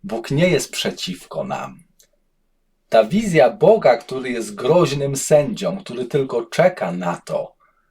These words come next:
żeby nas potępić, to nie jest wizja chrześcijańska, to nie jest chrześcijaństwo.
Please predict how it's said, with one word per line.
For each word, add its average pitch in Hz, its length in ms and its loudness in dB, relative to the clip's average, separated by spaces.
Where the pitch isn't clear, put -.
żeby 98 240 -2
nas 104 240 -2
potępić, - 1040 -6
to 208 120 -6
nie 214 140 0
jest 139 220 0
wizja - 360 -4
chrześcijańska, - 1500 -10
to - 100 -14
nie 110 120 -6
jest 135 160 -6
chrześcijaństwo. - 1000 -6